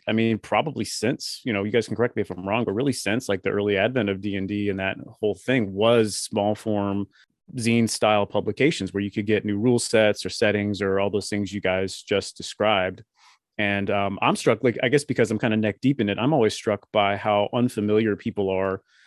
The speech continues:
with indie gaming in general, and also, uh, the different form factors that are available. It doesn't have to be a big, you know, hardcover D and D Pathfinder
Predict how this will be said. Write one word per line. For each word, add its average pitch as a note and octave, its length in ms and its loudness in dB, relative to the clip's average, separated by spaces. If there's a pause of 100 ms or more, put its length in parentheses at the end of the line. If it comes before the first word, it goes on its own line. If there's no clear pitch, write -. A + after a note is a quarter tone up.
(120)
with A2+ 200 -2
indie A#2+ 520 2
gaming A2 340 2
in F#2+ 120 -4
general, A#2+ 560 0
and G#2+ 140 0
also, G#2 720 2
uh, F#2+ 560 0
the G2 100 -8 (120)
different G#2 380 -2
form B2 280 0
factors B2 500 0
that A2+ 100 2
are A2+ 140 4
available. A2+ 520 2
It A2+ 160 -6
doesn't A2 260 2
have A2+ 180 -2
to A2+ 60 -8
be A2 140 0
a G2+ 60 4
big, G2+ 360 0 (480)
you A2 120 0
know, F#2 160 -2
hardcover G#2+ 840 0 (300)
D A#2 180 2
and G#2 120 2
D G#2+ 320 2
Pathfinder G2 840 0